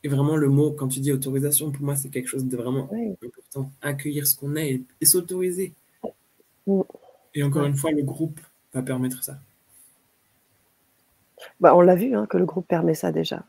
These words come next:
Speaker 2: avec cette,
Speaker 1: Oui.
Speaker 2: euh, t-, toutes ces personnes qui sont venues dans toutes ces Vibra Challenge, échanger, partager leurs retours. Et, et puis, encore vraiment, une très belle initiative aussi hier de, d'inviter ces gens vraiment sur, sur scène,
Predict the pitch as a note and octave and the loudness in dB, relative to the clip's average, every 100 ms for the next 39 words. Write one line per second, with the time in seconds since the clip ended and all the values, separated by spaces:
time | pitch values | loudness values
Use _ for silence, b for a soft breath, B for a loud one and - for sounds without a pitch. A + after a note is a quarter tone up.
0 | - D#3+ E3 - F3 - - E3 D#3+ D#3+ | -6 0 -2 0 -4 -4 0 2 2 0
1 | - - _ _ - F#3 - G3 F#3+ F3 | -8 -20 _ _ -6 -6 0 2 2 2
2 | G3 G3 - F3+ G3 F3 F3+ F3+ F#3 E3 | 0 0 -2 -4 -2 0 0 2 0 -2
3 | - - F#3+ E3 F3 F3+ F3+ - F3 F3 | -8 -6 -4 -4 -2 0 -2 0 2 4
4 | F3 F3+ F3+ - - F#3 E3 F3+ E3+ E3+ | 2 2 -2 -4 0 0 0 -4 -2 -2
5 | F3 - F3 - F3+ E3 F3 E3+ E3+ - | -2 -4 -8 -4 -2 0 2 2 0 -4
6 | F2 - E2+ E2+ E3+ D#3+ - B B B | -6 -4 0 2 2 0 -2 B B B
7 | B B B B _ - E3+ E3 D#3+ D#3+ | B B B B _ 2 6 6 4 2
8 | F3 E3 D#3 D#3+ D#3+ D#3+ F3 F#3 E3 D#3+ | 4 4 4 -2 -2 -2 2 2 2 0
9 | - F#3 F#3 F3 E3+ E3+ - D#3+ - F#3+ | -2 2 2 2 0 -2 2 2 2 -2
10 | E3 - E3+ D#3 F3+ F3+ E3+ D#3 D#3+ D#3 | -2 -8 -8 0 0 0 -2 -2 -4 -6
11 | D#3 F3+ E3 E3+ D#3+ E3+ D#3+ D#3 E3 - | -8 -8 -8 -8 -6 -6 -6 -6 -6 -8
12 | E3 D#3 D#3+ - - - C4+ | -12 -12 -10 -8 -4 -2 0